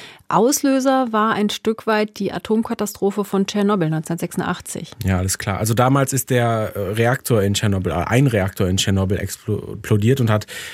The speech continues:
Speaker 2: Radioaktivität in die ganze Umwelt gebracht, ne? Da sind auch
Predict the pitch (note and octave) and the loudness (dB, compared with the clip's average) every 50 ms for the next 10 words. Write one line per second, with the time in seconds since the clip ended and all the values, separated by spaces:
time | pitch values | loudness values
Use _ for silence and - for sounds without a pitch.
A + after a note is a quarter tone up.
0 | - - - G2+ A#2 B2 B2 A2 E2+ A2+ - - - G#2+ G#2+ G2 - - A2 G#2 | -6 0 2 4 4 4 4 4 2 0 0 0 2 2 2 2 2 0 0 2
1 | - G#2+ G#2 G2 F#2+ G2 G#2 G#2+ - - - G#2 G#2+ F#2+ F#2+ F#2 F2+ F2 - - | 2 2 2 2 2 2 0 0 -2 0 0 2 2 2 2 2 0 -2 -4 -6
2 | - F#2+ F2 F#2 F#2 F2 - - F#2+ F#2 G2 G#2 G#2 G2 G2 G#2 F2 F#2 F#2 - | -6 -4 -2 -2 -2 -2 -2 0 0 2 2 4 4 4 4 2 2 0 0 -4